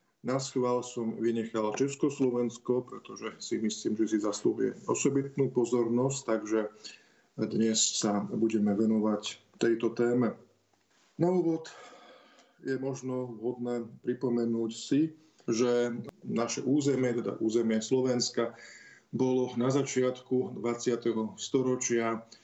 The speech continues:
ehm, stále ešte súčasťou rakúsko-uhorskej monarchie, konkrétne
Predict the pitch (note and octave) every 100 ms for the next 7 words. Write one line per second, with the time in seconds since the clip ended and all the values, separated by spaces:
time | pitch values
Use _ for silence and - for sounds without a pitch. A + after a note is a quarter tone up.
0 | _ _ - A2+ A2+ G#2+ - - C3 C3
1 | B2 A#2 A2+ - A#2 A2 G#2+ - - A#2+
2 | B2 A#2 - A2 A2 A2 A#2 A#2 B2 A#2+
3 | A#2 A#2 - A2 A2 B2 A2+ A2 A2 -
4 | A#2+ A2 G#2+ - - A#2 C3+ E3 D#3 C#3
5 | D3 B2+ B2 A#2+ - - - - _ -
6 | B2 A#2+ A#2 A2+ A2+ A2+ A2+ -